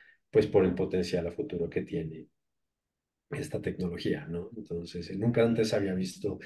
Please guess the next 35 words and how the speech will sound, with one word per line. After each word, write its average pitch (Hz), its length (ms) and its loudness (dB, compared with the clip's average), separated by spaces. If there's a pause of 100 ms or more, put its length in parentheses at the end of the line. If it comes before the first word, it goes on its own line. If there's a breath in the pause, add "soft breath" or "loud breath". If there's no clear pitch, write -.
(280 loud breath)
ni 107 100 4
siquiera 107 360 6
con 113 140 8
la 113 80 10
burbuja 98 460 6
del 98 100 -2
internet 92 460 0
en 90 80 -4
los 95 140 -6
noventas, 87 680 -6 (400 loud breath)
se - 180 -2
vieron 87 260 4
valuaciones 90 640 0
de 85 80 -4
este - 180 -12
tipo, - 280 -8 (560)
¿no? 85 220 -8 (800 loud breath)
Em, 87 920 2 (480)
es, - 360 -10
es - 160 -6
algo 90 180 -2
muy 95 160 0
interesante, 98 580 4
que 170 80 12
bueno, 127 260 12
esto - 200 -4
es - 80 -4
una 98 140 0
maravilla, 92 640 2 (500 loud breath)
eh, 90 600 0 (300)
para 104 200 10
los 98 140 6
inversionistas, 98 720 4
¿no? 95 200 -6
Porque, 92 420 0